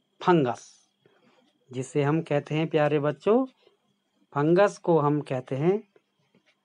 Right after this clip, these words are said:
फफूंद भी कहते हैं इसे, या कहते हैं इसके कवक। ये क्या होता है, इसकी जानकारी लेते हैं।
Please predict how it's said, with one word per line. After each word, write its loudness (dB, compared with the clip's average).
फफूंद 4
भी 2
कहते -4
हैं -8
इसे, -12
या 2
कहते -4
हैं 0
इसके -2
कवक। 0
ये 2
क्या 0
होता -6
है, -2
इसकी -8
जानकारी -6
लेते -8
हैं। -18